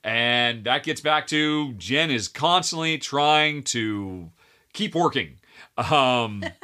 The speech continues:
<laughs> and so I suspect we would. I suspect that's certainly another thing that would happen is we spend a lot more time on the road. And, um, you know, and certainly being on the road means we could, um,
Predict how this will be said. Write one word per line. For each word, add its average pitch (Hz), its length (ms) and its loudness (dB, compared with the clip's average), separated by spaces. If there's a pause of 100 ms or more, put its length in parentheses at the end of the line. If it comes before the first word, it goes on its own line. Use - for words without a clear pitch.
<laughs> - 260 -16
and 127 520 4
so 143 340 0 (180)
I 147 140 2
suspect 180 480 -2
we 202 100 -6
would. 127 320 -4 (200)
I 156 140 4
suspect 180 320 -2
that's 180 140 -2
certainly 190 240 -2
another 185 220 2
thing 175 180 -2
that 170 80 -2
would 165 100 0
happen 143 240 2
is 170 140 -6
we 156 80 -4
spend 147 220 -4
a - 40 2
lot 120 220 2
more 131 140 -2
time 110 260 -2
on 113 100 -2
the 131 80 -2
road. 117 320 2 (880)
And, 120 520 2
um, 123 220 2
you 131 60 2
know, 127 120 2
and 123 100 -2
certainly 147 420 0
being 127 280 0
on 151 100 2
the 151 60 0
road 170 240 4
means 135 260 -2
we 131 160 0
could, 147 360 -4
um, 107 560 2